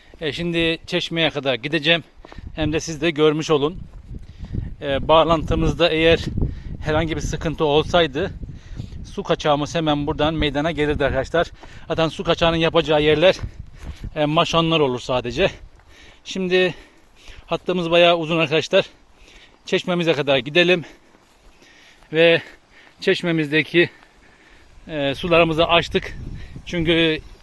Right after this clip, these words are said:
borumuzu takarken arkadaşlar, maşanlarımızı katarken topraklı olduğu için toprakların içinden boşalsın diye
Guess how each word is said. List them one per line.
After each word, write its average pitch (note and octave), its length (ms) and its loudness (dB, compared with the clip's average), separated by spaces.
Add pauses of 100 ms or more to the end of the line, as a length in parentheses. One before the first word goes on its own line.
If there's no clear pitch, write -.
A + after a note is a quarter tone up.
(400)
borumuzu E3 600 2 (360)
takarken E3 400 2
arkadaşlar, D#3+ 480 2 (320)
maşanlarımızı D#3 580 -2
katarken E3 520 2 (400)
topraklı D#3+ 400 2
olduğu D#3+ 340 4
için D3+ 300 0 (800)
toprakların D#3+ 440 2
içinden D#3 380 0
boşalsın D#3 460 2
diye E3 220 4